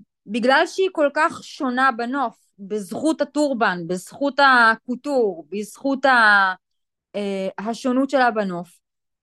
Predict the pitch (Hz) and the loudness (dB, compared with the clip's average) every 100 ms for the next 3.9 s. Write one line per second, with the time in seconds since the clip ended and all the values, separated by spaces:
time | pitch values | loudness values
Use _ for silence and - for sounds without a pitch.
0 | _ 240 226 214 247 254 240 247 247 240 | _ -2 -2 0 0 0 -2 -2 0 0
1 | 311 403 - _ _ _ _ _ _ _ | 2 0 -2 _ _ _ _ _ _ _
2 | - 196 208 262 294 320 254 247 269 269 | -8 -4 0 0 0 -2 -4 -4 -6 -6
3 | 254 262 240 240 240 226 233 240 240 | -6 -4 -4 -4 -6 -2 0 0 -2